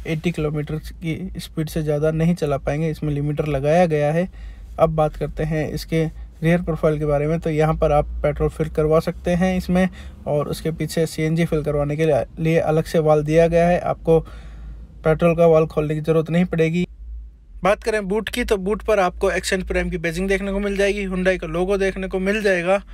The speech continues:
और एक बड़ी सी क्रोम गार्निश देखने को मिल जाएगी, जो कि दोनों टेल लाइट को आपस में कनेक्ट करती हुई दिख रही है। और बात करें टेल लाइट की, तो टेल लाइट आपको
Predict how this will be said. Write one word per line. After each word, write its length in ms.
और 200
एक 160
बड़ी 180
सी 140
क्रोम 360
गार्निश 560
देखने 320
को 100
मिल 160
जाएगी, 200
जो 140
कि 80
दोनों 280
टेल 200
लाइट 240
को 100
आपस 400
में 180
कनेक्ट 320
करती 240
हुई 140
दिख 240
रही 260
है। 260
और 220
बात 200
करें 180
टेल 180
लाइट 240
की, 100
तो 100
टेल 220
लाइट 220
आपको 380